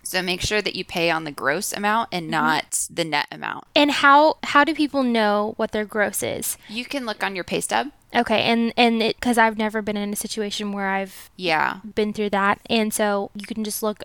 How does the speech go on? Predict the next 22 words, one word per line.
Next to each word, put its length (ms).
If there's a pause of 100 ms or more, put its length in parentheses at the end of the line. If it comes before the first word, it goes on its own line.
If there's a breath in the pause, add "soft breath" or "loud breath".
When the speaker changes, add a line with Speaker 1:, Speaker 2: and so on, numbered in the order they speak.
(100)
Speaker 1:
Yeah, 200
your 180
pay 220
stub 320
will 140
tell 160
you 120
both. 600
It'll 180
tell 180
you, 160
like, 260
the 60
gross 360
amount 340
that 400
your 220
job 260
has 140
paid 240
you, 160 (200)
Speaker 2:
Mm-hmm. 360